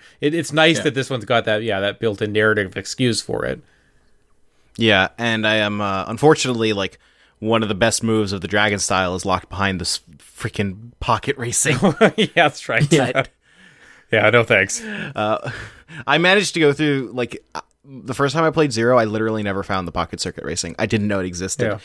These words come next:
Speaker 2: So I stumble across it in Kiwami, and, like, there's this cutscene about, like, "Oh, remember when you were a pocket circuit racer, Kiryu?" And I'm like, "No,
Speaker 1: <laughs> That's
Speaker 2: I
Speaker 1: aw-,
Speaker 2: don't."
Speaker 1: that's really great, yeah. Yeah, I mean, I mean, the, the, the side stories, the, the mini games, it, it just, it adds such a charm and such a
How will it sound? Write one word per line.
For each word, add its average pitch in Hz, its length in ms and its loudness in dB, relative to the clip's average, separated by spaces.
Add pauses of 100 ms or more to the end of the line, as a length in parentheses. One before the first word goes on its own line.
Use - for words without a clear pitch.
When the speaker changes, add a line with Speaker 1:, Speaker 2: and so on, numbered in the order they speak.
(180)
Speaker 2:
So - 160 2
I 131 60 6
stumble 139 360 2
across 131 380 2
it 135 100 0
in 123 120 -4
Kiwami, 113 580 -2 (300)
and, 127 200 0
like, 117 200 -2
there's 127 180 0
this - 180 -6
cutscene 120 480 -4
about, 107 300 -4
like, 110 260 -6
"Oh, 175 220 2
remember 175 380 0
when 165 160 2
you 170 140 0
were 175 120 0
a 151 80 0
pocket 170 380 -2
circuit 180 260 -8
racer, 175 300 -6
Kiryu?" 196 500 -2
And - 40 -16
I'm 139 100 -10
like, - 160 0
"No, 135 340 -2
Speaker 1:
<laughs> 123 140 0
That's 185 280 2
Speaker 2:
I 202 120 -2
Speaker 1:
aw-, 190 40 -2
Speaker 2:
don't." 139 380 -4
Speaker 1:
that's 160 220 -4
really 147 180 0
great, 123 400 -4
yeah. 131 220 -8 (640)
Yeah, 117 160 0
I 135 60 2
mean, 202 120 4
I 185 140 4
mean, 196 160 0
the, 156 140 -4
the, 156 220 0
the 143 120 -6
side 170 320 0
stories, 160 440 0
the, 143 100 0
the 131 160 -6
mini 135 240 -2
games, 135 340 -2
it, 147 300 -8
it 156 160 -6
just, - 320 -6
it 139 180 -6
adds 175 280 2
such - 200 -2
a 143 80 0
charm 139 680 0
and 131 180 -8
such 143 180 -2
a 120 360 2